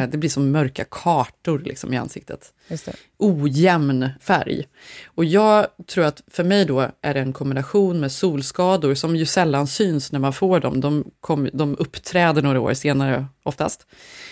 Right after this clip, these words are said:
Speaker 1: Jag tror att det är solskador från när jag var yngre kombinerat med hormoner och graviditeter.
Speaker 2: Mm.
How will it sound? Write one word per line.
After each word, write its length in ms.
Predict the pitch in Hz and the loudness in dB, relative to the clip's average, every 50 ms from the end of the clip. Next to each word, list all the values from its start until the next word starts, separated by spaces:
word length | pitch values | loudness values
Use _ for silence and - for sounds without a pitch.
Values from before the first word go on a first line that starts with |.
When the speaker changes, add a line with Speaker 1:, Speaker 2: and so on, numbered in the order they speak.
| - - _ | -20 -14 _
Speaker 1:
Jag 180 | - 170 190 | 0 0 2
tror 80 | 190 185 | 2 0
att 60 | - | 0
det 40 | - | -2
är 40 | 131 | -2
solskador 600 | - - 208 196 165 151 - - 196 196 185 185 | 0 2 2 2 2 0 0 2 2 2 2 2
från 180 | - - 165 | 0 -2 0
när 60 | 160 151 | 0 2
jag 80 | 139 | 2
var 80 | 131 127 | 2 2
yngre 400 | 127 139 151 151 127 - - - - _ - | 0 0 0 -2 -2 -4 -6 -8 -10 _ -10
kombinerat 1080 | - - 180 180 170 185 202 202 214 226 254 277 269 254 202 160 139 - - - - | -4 -2 0 2 4 4 4 6 6 6 6 6 6 6 4 4 2 0 -2 -2 -4
med 240 | 143 135 - - - - _ | -2 -2 -2 -4 -6 -10 _
hormoner 560 | - - 165 160 151 151 143 131 135 127 135 | -8 -2 0 2 2 2 2 2 2 2 0
och 80 | 139 131 | 0 0
graviditeter. 800 | - 139 131 127 135 135 - 196 185 180 - - - - - 135 - _ _ _ _ _ - | 0 0 0 0 -2 0 2 2 2 0 0 -4 -8 -8 -8 -10 -14 _ _ _ _ _ -4
Speaker 2:
Mm. 280 | 175 185 185 180 180 | 0 2 2 2 0